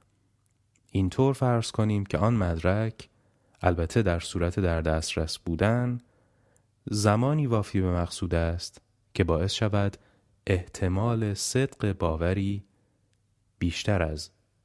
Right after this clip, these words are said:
کذب آن باشد. اگر این مفروضات نادرست باشند، همواره امکان پس گرفتنشان هست. اما الان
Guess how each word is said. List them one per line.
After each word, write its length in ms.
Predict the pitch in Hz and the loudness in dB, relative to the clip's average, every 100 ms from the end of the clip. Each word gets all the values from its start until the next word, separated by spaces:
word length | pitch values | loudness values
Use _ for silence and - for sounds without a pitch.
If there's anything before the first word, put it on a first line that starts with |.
| _ | _
کذب 380 | - 87 80 78 | -6 -4 -4 -6
آن 240 | 76 78 | -8 -8
باشد. 320 | 78 78 - - - _ _ _ _ - - - - - | -10 -12 -14 -18 -20 _ _ _ _ -20 -20 -20 -10 4
اگر 240 | 180 180 | 6 6
این 140 | 160 | 6
مفروضات 600 | 139 117 - 101 104 107 | 4 2 2 2 4 4
نادرست 640 | 101 95 87 87 85 82 - | 4 4 4 2 2 -2 -4
باشند، 580 | 85 85 - 120 123 120 - _ _ _ _ _ | -2 -2 0 0 0 -4 -10 _ _ _ _ _
همواره 320 | 120 117 147 | 4 6 4
امکان 480 | 131 110 107 123 131 | 2 0 0 0 0
پس 320 | 123 101 92 | 0 0 0
گرفتنشان 760 | - 87 87 - 104 104 104 98 | 0 0 0 -2 -2 -2 -4 -4
هست. 500 | 92 85 80 - - _ _ _ _ _ _ | -2 -4 -6 -16 -20 _ _ _ _ _ _
اما 200 | 139 156 | 4 4
الان 560 | 123 113 104 135 135 | 2 2 2 0 0